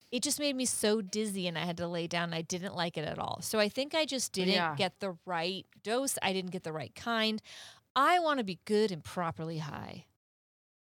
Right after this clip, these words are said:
Speaker 2: Mm.
Speaker 1: And because,
Speaker 2: Okay.
Speaker 1: as you mentioned, I work in a hospital, I am a nurse, even though weed is very legal where I am, like, very legal. Like, there are head shops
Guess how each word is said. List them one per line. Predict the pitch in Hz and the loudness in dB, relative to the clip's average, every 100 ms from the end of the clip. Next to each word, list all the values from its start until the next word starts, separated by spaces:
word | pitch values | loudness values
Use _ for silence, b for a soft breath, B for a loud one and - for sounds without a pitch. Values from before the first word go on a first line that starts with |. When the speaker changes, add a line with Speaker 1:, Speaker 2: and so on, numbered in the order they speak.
| 208 | -2
Speaker 2:
Mm. | 214 202 170 147 175 | 0 0 -4 -6 -4
Speaker 1:
And | 208 208 202 196 | 2 4 4 0
because, | 208 277 247 240 | -4 2 4 6
Speaker 2:
Okay. | 226 254 | 4 2
Speaker 1:
as | - 208 | 2 2
you | 202 | 2
mentioned, | 233 285 - 214 196 - | 0 0 2 2 0 2
I | 180 | 0
work | 170 170 175 175 - - _ | 0 -2 -2 -4 -12 -20 _
in | 160 190 | -8 -4
a | 240 | -2
hospital, | 208 - 196 - | -2 -2 -4 -4
I | 170 | -6
am | 165 | -6
a | |
nurse, | 180 240 202 - | -4 -2 -2 -2
even | 226 226 220 196 | 0 0 0 2
though | 190 170 170 | 4 4 2
weed | 165 185 | -2 -2
is | 175 165 | -2 -4
very | - 185 208 262 | -2 -2 0 -2
legal | 208 269 302 180 147 | -4 -4 -2 -2 -4
where | 165 165 156 | -4 -4 -4
I | |
am, | 170 180 - - | -4 -6 -6 -4
like, | 180 185 - | -4 -4 -8
very | 180 160 196 226 208 190 | -20 -4 4 6 6 4
legal. | 180 180 175 147 | 2 -2 -4 -6
Like, | 151 185 180 B B B B - _ _ - - - - - | 0 2 0 B B B B -20 _ _ -18 -16 -16 -18 -10
there | - 240 | 2 6
are | 208 | 6
head | 196 226 202 | 4 2 2
shops | - 196 185 - | 4 4 2 -2